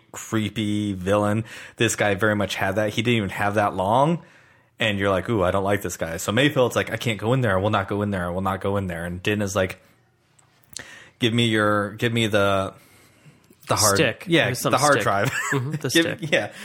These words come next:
Speaker 1: give me the memory stick.
Speaker 2: Mm-hmm.
Speaker 1: I'll do it." And he's like, "You can't. You have to take your helmet off." And it was, like, a nice level of actually respect to Din of, like, "I don't want you to have to do that." He's like, "Give me the stick." And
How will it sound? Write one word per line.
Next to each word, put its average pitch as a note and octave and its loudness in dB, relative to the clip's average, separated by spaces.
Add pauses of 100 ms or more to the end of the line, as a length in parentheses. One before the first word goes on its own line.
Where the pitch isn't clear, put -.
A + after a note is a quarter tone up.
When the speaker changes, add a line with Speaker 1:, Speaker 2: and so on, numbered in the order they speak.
(160)
Speaker 1:
give F3+ 4
me F#3 6
the E3 2
memory C3+ 4
stick. - -4
Speaker 2:
Mm-hmm. C#3 -2 (100)
Speaker 1:
I'll A2+ 2
do B2 2
it." F2+ 0
And G#2 -8
he's G#2+ -6
like, G#2 -4 (180)
"You A#2 -4
can't. G2 0
You F2+ -6
have - -10
to - -16
take A2+ -2
your A2+ 2
helmet C3+ 2
off." D#2+ -6 (240)
And B2 0
it C#3+ 2
was, C3+ 0
like, C3 2
a C3+ 2
nice B2+ 0
level B2 4
of A2 0
actually A2+ 0
respect A2+ -2
to A2 -4
Din F#2+ -2
of, F#2 -8
like, F#2+ -4
"I G#2+ -2
don't G#2+ 0
want G2+ -2
you G2+ -6
to F#2 -6
have F#2+ -10
to - -20
do C#3+ -2
that." F#2 0
He's F2+ -10
like, G2 -14
"Give G#2 0
me G2+ -2
the F2+ -6
stick." - -8 (580)
And G2 -2